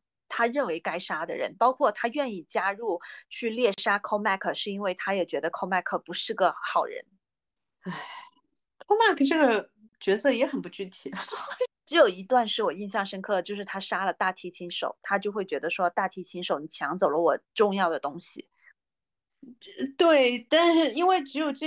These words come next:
Speaker 2: 一段，他的情绪就不是那么的，就是怎么说，脸谱化。
Speaker 1: 虚无，啊。
Speaker 2: 就是完全，就是他是一个，至少是有情绪的一个人。两场戏我觉得是可以的，一个是这一场，还有一场是面对那个 High Table 的那个女的。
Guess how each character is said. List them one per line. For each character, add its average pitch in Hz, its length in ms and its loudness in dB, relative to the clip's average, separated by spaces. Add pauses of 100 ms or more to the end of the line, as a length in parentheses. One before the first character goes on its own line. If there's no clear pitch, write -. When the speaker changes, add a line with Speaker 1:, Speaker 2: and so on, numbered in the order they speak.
Speaker 2:
一 277 60 -4
段， 269 340 -4
他 285 280 -4
的 254 240 -2
情 180 320 -14
绪 262 260 -4
就 254 160 -8
不 - 160 -12
是 277 200 -6
那 277 100 -2
么 254 140 -2
的， 175 280 0
就 214 160 -16
是 170 380 -12
怎 - 160 -20
么 156 80 -20
说， 196 260 0
脸 175 240 0
谱 - 180 -10
化。 294 80 6
Speaker 1:
虚 302 80 8
无， 226 400 4 (100)
啊。 196 460 4 (540)
Speaker 2:
就 320 140 4
是 311 160 4
完 233 320 4
全， 190 480 -8
就 277 80 -6
是 285 80 -4
他 330 100 -4
是 320 120 -8
一 302 40 -4
个， 233 460 0
至 - 180 -12
少 277 160 -2
是 226 80 -10
有 202 120 -4
情 175 260 -12
绪 - 100 -14
的 233 100 -2
一 165 60 -2
个 151 120 -8
人。 139 120 -8 (380)
两 226 240 4
场 269 180 0
戏 - 200 -6
我 180 120 -2
觉 170 120 -12
得 202 80 -6
是 - 120 -14
可 180 240 0
以 175 80 0
的， 160 140 -6
一 175 140 -6
个 254 100 4
是 269 140 -6
这 277 200 -4
一 233 60 -4
场， 202 320 -10
还 190 100 -2
有 220 120 -2
一 196 160 -6
场 180 340 -10
是 196 320 -8
面 226 240 -4
对 220 160 0
那 220 180 -2
个 143 540 -2
High 233 240 0
Table 269 240 2
的 190 60 0
那 190 120 -4
个 185 120 -4
女 165 200 -10
的。 147 240 -10